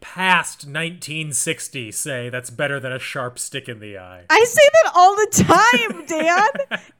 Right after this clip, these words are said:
Speaker 2: Literally all the time in serious conversation. People at work will be like, "Oh, well, blah, blah, blah." I'm like, "Better than a sharp stick in the eye," 'cause I am, you know, my father's daughter, so.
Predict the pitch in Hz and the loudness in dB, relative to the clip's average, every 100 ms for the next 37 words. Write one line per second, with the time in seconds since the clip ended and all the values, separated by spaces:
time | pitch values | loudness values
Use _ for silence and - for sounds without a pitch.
0 | - 294 320 370 392 415 415 - - 302 | -16 -12 -10 -8 -8 -8 -8 -10 -2 0
1 | 302 302 311 320 330 302 294 269 254 - | 2 2 2 0 -2 -2 -2 -4 -12 -12
2 | 262 269 285 - 262 262 247 254 247 233 | -12 -12 -12 -8 -4 -4 -4 -6 -8 -8
3 | 220 254 262 247 208 240 233 220 208 220 | -8 -8 -6 -6 -4 -6 -6 -8 -8 -12
4 | - 294 - 330 339 311 311 _ _ _ | -16 -18 -10 -6 -6 -6 -10 _ _ _
5 | _ _ _ _ _ _ _ _ _ _ | _ _ _ _ _ _ _ _ _ _
6 | - 285 349 349 359 349 392 294 208 190 | -6 0 0 0 -2 0 0 0 -2 -6
7 | - 185 185 202 208 208 214 254 254 247 | -4 -4 -2 0 0 0 0 0 0 -2
8 | - - 320 311 233 220 214 214 214 214 | -8 -4 -4 -4 -6 -4 -2 -2 0 -2
9 | 220 247 214 226 240 240 240 294 _ _ | -4 -8 -6 -6 -6 -10 -12 -20 _ _
10 | _ 247 214 175 202 _ - 220 220 196 | _ -12 -10 -10 -12 _ -8 -6 -4 -6
11 | 185 190 196 185 185 190 196 208 202 214 | -6 -8 -8 -6 -8 -10 -14 -16 -18 -18
12 | 180 196 | -18 -20